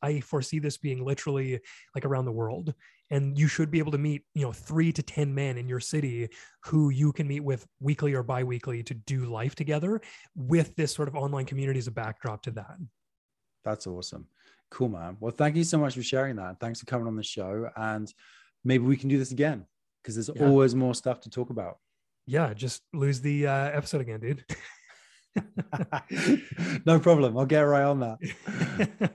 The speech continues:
Speaker 1: <laughs>
Speaker 2: Cool.
Speaker 1: All right. Thanks for having me on, man. I appreciate this.
Speaker 2: Thanks for listening. And if you enjoyed the show, please do share and subscribe and leave a rating or, and even better, a review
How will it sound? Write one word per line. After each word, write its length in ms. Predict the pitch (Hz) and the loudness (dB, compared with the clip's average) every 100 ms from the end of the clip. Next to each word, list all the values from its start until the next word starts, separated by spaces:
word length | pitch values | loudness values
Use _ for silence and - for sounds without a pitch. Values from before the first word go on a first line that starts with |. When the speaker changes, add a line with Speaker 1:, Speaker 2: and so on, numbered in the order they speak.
| - | -4
Speaker 1:
<laughs> 80 | |
Speaker 2:
Cool. 240 | - 120 110 | -2 -2 -4
Speaker 1:
All 60 | 135 | -6
right. 140 | 127 117 | -6 -4
Thanks 180 | - 160 | -2 0
for 80 | 170 | 0
having 120 | 151 | -2
me 60 | 147 | -4
on, 140 | 139 | -6
man. 120 | 120 | -8
I 40 | 117 | -10
appreciate 380 | 113 123 127 113 | -10 -10 -10 -12
this. 240 | 110 - _ _ _ _ _ _ _ _ _ _ _ _ _ _ _ _ _ _ _ _ _ _ _ | -14 -16 _ _ _ _ _ _ _ _ _ _ _ _ _ _ _ _ _ _ _ _ _ _ _
Speaker 2:
Thanks 220 | 160 165 | 4 4
for 100 | - | 6
listening. 380 | 165 165 196 208 | 6 6 4 2
And 80 | 156 | 2
if 100 | 147 | 2
you 120 | 147 143 | 4 2
enjoyed 360 | 131 165 190 | 4 6 4
the 80 | 135 | 2
show, 360 | - 120 110 110 - - _ | 2 4 4 2 -6 -20 _
please 360 | 156 175 180 | 2 4 4
do 320 | - 139 135 131 | 2 2 2 2
share 540 | - 135 135 139 135 - _ _ - | 0 4 6 6 4 -8 _ _ -4
and 100 | 120 | -2
subscribe 760 | - 113 - 147 139 143 147 - _ _ _ - | -2 -6 2 10 12 12 8 0 _ _ _ 0
and 300 | 127 123 123 | 2 2 4
leave 240 | 147 160 | 4 6
a 40 | 147 | 4
rating 680 | 131 156 160 143 117 113 - _ _ _ _ | 6 4 4 0 0 -2 -6 _ _ _ _
or, 380 | 127 123 120 - | 4 6 4 2
and 160 | 127 135 | 2 4
even 260 | 143 123 | 4 2
better, 320 | 117 147 120 104 | 4 4 4 0
a 80 | |
review 680 | 113 113 113 143 165 123 113 | 0 0 0 0 2 2 0